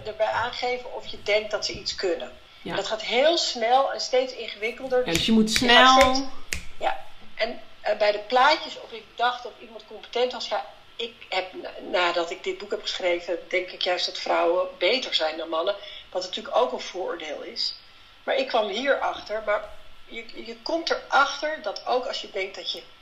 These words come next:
Speaker 1: geen vooroordelen hebt, dat je ze altijd nog hebt.
Speaker 2: Ja.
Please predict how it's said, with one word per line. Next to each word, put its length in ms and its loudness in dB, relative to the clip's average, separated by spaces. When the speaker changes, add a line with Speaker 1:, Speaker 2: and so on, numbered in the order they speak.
Speaker 1:
geen 440 4
vooroordelen 760 -4
hebt, 340 -6
dat 180 -6
je 60 -6
ze 140 -4
altijd 400 2
nog 180 -6
hebt. 340 -2
Speaker 2:
Ja. 280 2